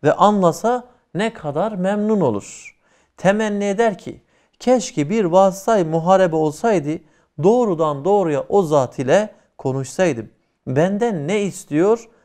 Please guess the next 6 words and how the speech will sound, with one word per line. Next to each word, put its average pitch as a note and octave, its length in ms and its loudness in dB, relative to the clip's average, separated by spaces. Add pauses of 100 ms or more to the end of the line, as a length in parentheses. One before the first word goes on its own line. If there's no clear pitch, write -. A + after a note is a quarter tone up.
(160)
anlasaydım. C3 800 -4 (440)
Benden D3+ 920 0 (300)
onun E3+ 360 0
hoşuna B2+ 580 -8
gideni D3 680 -4 (320)
bilseydim." A2 640 -12